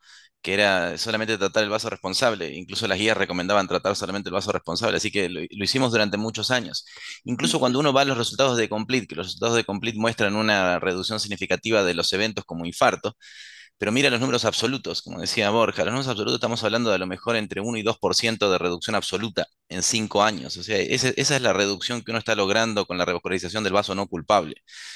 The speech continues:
Entonces, la, la, la tasa real de eventos que se reduce, eh,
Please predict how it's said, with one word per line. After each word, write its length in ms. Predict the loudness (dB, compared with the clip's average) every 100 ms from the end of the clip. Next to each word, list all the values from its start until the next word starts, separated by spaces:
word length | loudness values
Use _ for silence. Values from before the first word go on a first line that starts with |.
| -16 -18 -18 -20 -16
Entonces, 320 | -6 0 0 0
la, 140 | -2
la, 160 | 0 -2
la 180 | 2 0
tasa 280 | 2 2 2
real 360 | 4 4 4 2
de 80 |
eventos 300 | -2 -2 -6
que 80 | -6
se 120 | -4
reduce, 580 | -2 0 -2 -2 -2 -4 _ _ -18 -16 -12
eh, 260 | -14 -16